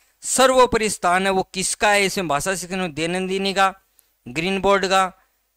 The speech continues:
झाड़ का, पाठ्य पुस्तक का, किसका है? शिक्षण में पद्धति में सबसे पहले सर्वोपरि स्थान पाठ्य पुस्तक का होता है। आपको पता ही है सबको, पाठ्य पुस्तक के बिना क्या होगा?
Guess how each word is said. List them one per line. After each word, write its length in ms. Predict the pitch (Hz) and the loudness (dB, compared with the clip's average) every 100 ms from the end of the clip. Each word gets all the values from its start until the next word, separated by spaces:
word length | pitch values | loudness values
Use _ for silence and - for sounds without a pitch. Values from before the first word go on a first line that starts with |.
| - | -18
झाड़ 320 | 113 127 151 | -4 0 0
का, 140 | 160 180 | 2 0
पाठ्य 360 | - 175 - | 2 -2 -2
पुस्तक 320 | 147 135 - 107 | -4 -4 -4 -12
का, 100 | 104 | -10
किसका 420 | 180 180 - 208 | -8 -6 0 2
है? 320 | 202 214 202 _ _ | 4 2 0 _ _
शिक्षण 360 | - 208 - 214 | -8 -6 -2 -2
में 220 | 202 180 | -2 -2
पद्धति 340 | 185 180 175 202 | -4 -4 -4 -6
में 100 | 196 | -4
सबसे 380 | - 208 - | -4 -4 -6
पहले 420 | 202 185 185 190 175 _ | -4 -4 -2 -4 -4 _
सर्वोपरि 540 | - 220 220 196 180 170 | -4 2 2 2 -2 -8
स्थान 320 | - 147 160 | -4 -4 -4
पाठ्य 320 | - 175 208 | -2 -2 -2
पुस्तक 380 | 190 180 - 190 | -6 -6 -6 -6
का 120 | 180 | 0
होता 260 | 165 143 170 | 0 0 -2
है। 120 | 170 | 0
आपको 280 | 160 - 151 | -2 -4 -6
पता 240 | 147 - | -4 -4
ही 120 | 180 | -2
है 80 | 175 | -4
सबको, 180 | 151 151 | -6 -8
पाठ्य 280 | - 160 170 | -6 -8 -8
पुस्तक 300 | 160 143 - | -10 -10 -10
के 100 | 165 | -10
बिना 240 | 147 151 | -8 -8
क्या 240 | 151 - 180 | -10 0 0
होगा? 320 | 113 98 82 | 0 -4 -18